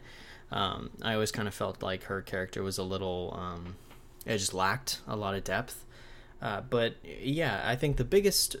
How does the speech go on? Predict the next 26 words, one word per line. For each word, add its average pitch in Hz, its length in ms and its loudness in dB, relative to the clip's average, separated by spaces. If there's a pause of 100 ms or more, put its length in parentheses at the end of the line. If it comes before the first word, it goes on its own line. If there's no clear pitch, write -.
you 117 160 0
know, 101 220 0 (1080)
oh, 143 200 8
and 165 100 8
Phoebe 214 220 0
Waller-Bridge 220 580 6
is 233 140 4
in 170 180 6
this. 156 300 6 (160)
<laughs> - 160 -14
Like, 156 200 8 (400)
like, - 420 -4
out 190 100 4
of 165 100 6
nowhere, 202 640 6 (260)
<coughs> - 320 0
out 196 720 6
of 214 100 -2
fucking 185 360 0
nowhere 180 420 4
is 147 160 2
Phoebe 175 300 0
Waller-Bridge 160 720 8
in 131 180 6
this. 127 260 2
Like, 139 320 0